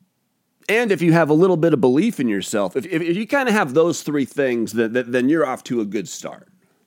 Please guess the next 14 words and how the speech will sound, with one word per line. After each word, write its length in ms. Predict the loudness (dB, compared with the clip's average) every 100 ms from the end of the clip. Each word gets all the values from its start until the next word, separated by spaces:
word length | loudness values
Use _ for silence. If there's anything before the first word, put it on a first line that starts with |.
| _
you 160 | -14 -12
know? 200 | -14 -18 _ -16 0
Or 100 | 2
if 100 | 2
you 80 |
can 140 | 0 2
gain 220 | 2 2
enough 240 | 2 0
experience 560 | -2 -4 0 2 2 0
to 100 | -4
get 280 | -2 -4 0
there, 160 | 0
then 180 | 2 2
you're, 220 | 2 -2